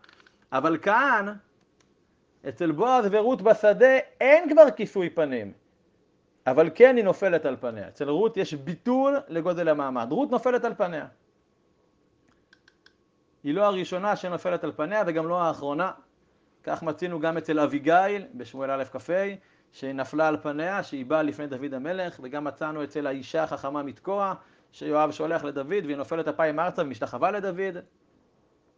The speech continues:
בהמשך הפסוק, רות מביעה את פליאתה, היא ממש נדהמת, מה קרה שהיא, שהיא זכתה למציאת אחינו? הרי היא נוכריה. הרי כל החלום שלה היה ללקט בשדה בו היא תמצא חן.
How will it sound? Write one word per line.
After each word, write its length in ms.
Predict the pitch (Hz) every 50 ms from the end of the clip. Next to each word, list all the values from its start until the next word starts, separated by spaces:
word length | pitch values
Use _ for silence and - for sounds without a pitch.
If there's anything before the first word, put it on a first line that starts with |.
| _ _ _ _ _ _ _ _ _ _ _ _ _ _ _ _ _ -
בהמשך 340 | 147 147 135 - 247 269 262
הפסוק, 640 | 262 262 - - - - 277 277 240 220 220 - - - _
רות 360 | - 165 175 226 254 247 - -
מביעה 560 | 170 170 165 165 156 139 160 170 196 214 233 233
את 100 | - -
פליאתה, 840 | - 190 190 185 175 170 156 - - 226 233 214 196 190 196 214 - _ _ _ _ _ _ _ _ _ _ _ _ -
היא 80 | 139
ממש 300 | 143 143 160 196 185 -
נדהמת, 680 | 180 170 151 139 160 208 226 214 196 185 185 180 - _ _ _ _ _ _ _ _ -
מה 160 | 143 165 190
קרה 280 | 185 214 208 214 226 220
שהיא, 360 | - 208 190 185 175 170 151 - _ _ _ _ _ _
שהיא 240 | _ - - 156 143
זכתה 300 | 139 156 - - 214 214
למציאת 600 | 214 202 185 180 175 - - 175 190 202 202 202
אחינו? 340 | 202 - - 233 233 214 165
הרי 160 | 156 160 165
היא 100 | 185 196
נוכריה. 500 | 208 214 175 170 202 214 220 226 240 247 - - _ _ _ _ _ _ _ _ _ -
הרי 140 | 139 156 156
כל 200 | - 208 226 262
החלום 540 | 277 262 - - 208 196 196 214 240 254 233
שלה 280 | - 214 202 196 185 175
היה 200 | 170 185 190 190
ללקט 560 | 180 180 165 160 151 156 - 196 196 190 -
בשדה 640 | 143 131 147 143 - - 143 127 123 151 180 190 175
בו 160 | 139 151 185
היא 120 | 202 202
תמצא 380 | - - 196 196 180 - 233 214
חן. 360 | 208 220 240 254 262 247 202